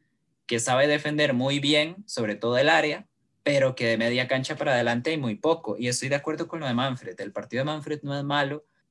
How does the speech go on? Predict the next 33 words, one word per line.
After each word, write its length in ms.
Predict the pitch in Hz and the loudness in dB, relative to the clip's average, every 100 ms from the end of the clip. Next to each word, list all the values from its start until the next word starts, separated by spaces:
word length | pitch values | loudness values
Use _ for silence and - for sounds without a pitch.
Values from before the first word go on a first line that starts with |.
| _ - | _ 0
pero 400 | 127 127 127 123 | 2 2 2 2
difícilmente 800 | 123 120 127 143 147 147 147 | 0 0 -2 -2 0 0 0
iba 100 | 147 | 0
a 60 | 143 | 0
poder 240 | 127 117 131 | 0 0 0
hacer 280 | 131 135 | 0 0
algo 460 | 131 131 139 147 - _ | 0 0 -2 -8 -14 _
solo 640 | - - 131 135 147 131 - _ | -10 -2 2 4 2 -4 -8 _
con 220 | - 110 | -4 -2
ese 220 | 110 143 | -2 -4
planteamiento 1040 | 135 135 117 110 101 104 117 131 160 175 - _ | -6 -4 -2 -2 -4 -2 -4 -4 -6 -8 -10 _
contra 360 | 127 107 110 101 | -6 -6 -6 -6
los 120 | 95 | -8
defensas 380 | 98 110 107 110 | -8 -6 -6 -6
de 80 | |
Panamá, 360 | 104 92 120 135 | -6 -6 -2 -2
¿verdad? 220 | 98 101 | -2 -6
Que 80 | 104 | -8
le 120 | 101 | -10
llevaban 520 | 95 98 98 113 110 98 | -6 -4 -2 -2 -4 -6
fácil 400 | 107 104 104 95 | -6 -4 -6 -4
diez, 320 | 104 107 - | -2 -2 -4
quince 320 | - 95 98 | -10 -14 -14
centímetros 560 | 98 95 101 104 104 104 | -14 -14 -10 -10 -8 -10
de 60 | |
estatura 540 | 95 - 92 104 101 104 | -10 -12 -12 -8 -6 -6
y, 240 | 82 73 _ _ | -8 -16 _ _
y 200 | 101 101 | -8 -4
de 120 | 95 | -4
peso 360 | - 104 113 113 | -4 -2 -2 -4
y 80 | 101 | -6
mucho 300 | 98 101 - | -8 -12 -8
más. 260 | 104 113 | -8 -8